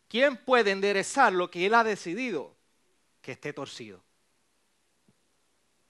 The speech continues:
Si esto cogió de esta manera, sí, y tu vida está que te tienen doblado de rodilla, ¿quién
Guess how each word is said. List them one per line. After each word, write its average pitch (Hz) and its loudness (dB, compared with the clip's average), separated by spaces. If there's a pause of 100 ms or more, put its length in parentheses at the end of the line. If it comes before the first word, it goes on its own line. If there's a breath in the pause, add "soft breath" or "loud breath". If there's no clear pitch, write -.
(1500 soft breath)
Si - 2
esto 254 4
cogió 269 6
de 247 8
esta 247 2
manera, 220 2
sí, 240 0 (680 loud breath)
y 165 0
tu 160 -2
vida 240 6
está 262 8
que 196 -2
te 180 -2
tienen 254 0
doblado 214 12
de 254 6
rodilla, 190 2 (480 soft breath)
¿quién 156 -4